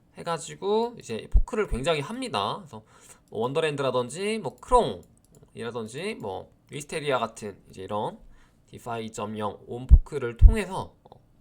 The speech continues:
굉장히 많은 프로젝트들이 나오죠. 그래서 이런 친구들은 최근까지도 가격 그래프를 보시면은 엄청나게, 어, 큰 상승이 있었던 그런 또 기회장이었다라고 보시면 되고, 이런 것들이 좀 또 이제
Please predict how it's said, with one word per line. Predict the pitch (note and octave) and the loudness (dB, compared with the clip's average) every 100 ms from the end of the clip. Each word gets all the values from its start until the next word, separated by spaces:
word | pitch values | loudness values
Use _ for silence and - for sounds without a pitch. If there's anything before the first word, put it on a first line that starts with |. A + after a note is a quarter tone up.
| _ - | _ -20
굉장히 | A#2 A#2+ | -12 -8
많은 | F#2+ G#2 | -6 -6
프로젝트들이 | - F3+ F3 E3 D#3+ E3 | -8 -14 -14 -14 -10 -8
나오죠. | B2 F#2+ - G#2+ | -4 -2 -2 -6
그래서 | A2+ | -8
이런 | G#2+ B2 C3 | -4 -4 -4
친구들은 | - F#3 F3 F3 G3 | -8 -10 -8 -6 -6
최근까지도 | A#3+ B3+ B3 G#3+ D3 C3+ C3+ F#2 - - - - - - | -6 -2 0 0 0 -6 -6 -10 -18 -20 -20 -20 -20 -8
가격 | A#2+ B2 - | -4 -4 -4
그래프를 | C3 B2+ C3 | -6 -4 -4
보시면은 | A#2+ - - A#2+ C#3+ | 4 4 4 -6 -4
엄청나게, | - B2+ G3 F3+ B2+ F#2+ | -6 -4 -4 -2 -4 -6
어, | F#2+ F2 | -10 -16
큰 | - E3 | -18 -16
상승이 | E3+ E3+ F3 G3+ A3 | -14 -12 -6 -4 -4
있었던 | G3+ - G3+ - A2 - - - - - | -8 -8 -8 -4 -6 -6 -20 -20 -20 -20
그런 | - A2 | -20 -18
또 | - | -18
기회장이었다라고 | - - C3 C3+ B2+ B2+ - - A#2+ C3+ G2+ - A2 G#2+ - - - - B2+ A2+ A#2+ | -16 -10 -4 -2 -2 -4 -8 -10 -6 -6 -6 -6 -10 -10 -18 -20 -20 -18 -10 -8 2
보시면 | - - C3 | 4 4 0
되고, | - F#2+ D#3 F#3+ G3+ | -8 -10 -2 2 4
이런 | B2 B2+ | 4 0
것들이 | C3 B2+ B2+ B2 | 0 -2 -4 -8
좀 | D3 C3+ - | -6 -8 -8
또 | D3+ | -6
이제 | A#2+ D#3 F#3+ | -4 -4 -10